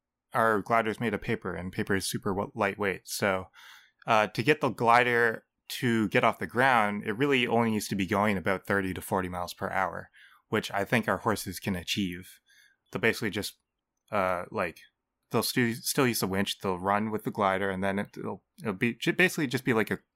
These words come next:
a kite that they're pulling. Uh, and then they'll detach it once, uh, it's in the air. Now, we've solved, we, we've, we've gotten our glider in the air. The next question is, would our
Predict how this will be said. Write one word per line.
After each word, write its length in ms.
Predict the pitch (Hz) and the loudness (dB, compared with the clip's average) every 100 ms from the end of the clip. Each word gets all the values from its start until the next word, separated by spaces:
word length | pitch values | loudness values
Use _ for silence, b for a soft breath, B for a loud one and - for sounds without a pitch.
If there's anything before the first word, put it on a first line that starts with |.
| _ _ | _ _
a 80 | 113 | -8
kite 380 | - 113 92 - - | -4 -2 -2 -4 -12
that 120 | 95 | -8
they're 120 | 95 | -8
pulling. 400 | - 101 95 101 b b b b b _ _ | -6 -6 -6 -14 b b b b b _ _
Uh, 160 | 107 101 | 0 0
and 120 | 101 | 2
then 280 | 110 107 98 - | 2 2 0 -2
they'll 100 | 98 | 0
detach 500 | 101 - 104 98 95 | 0 2 2 0 -4
it 140 | 87 | -6
once, 400 | 98 87 - - | -6 -6 -8 -6
uh, 300 | 98 87 85 - | -2 -2 -4 -6
it's 160 | 104 | -6
in 80 | 95 | -4
the 100 | 85 | -4
air. 240 | 87 85 - _ _ _ _ - | -8 -10 -16 _ _ _ _ -2
Now, 520 | 110 110 104 104 101 _ _ _ _ _ _ _ _ _ _ | 4 6 6 2 -2 _ _ _ _ _ _ _ _ _ _
we've 280 | 120 117 104 | -2 -2 -4
solved, 540 | - - 151 160 160 | -6 4 6 6 0
we, 200 | 151 135 156 | -6 -8 -4
we've, 220 | 139 127 - | -4 -4 -6
we've 200 | 175 123 | -2 0
gotten 220 | 185 175 156 | 2 2 4
our 280 | 147 147 | 4 4
glider 300 | - 120 123 | 2 2 2
in 80 | 139 | 0
the 140 | 151 104 | -2 2
air. 340 | 95 110 110 _ _ - | 2 2 -2 _ _ -4
The 60 | 113 | 0
next 200 | 147 - | 0 2
question 380 | 131 - 117 | 0 0 -2
is, 520 | 113 117 107 104 92 - 127 | 2 4 4 4 -4 -10 -8
would 400 | 104 120 123 123 | 0 2 4 4
our 380 | 110 104 101 | 4 4 2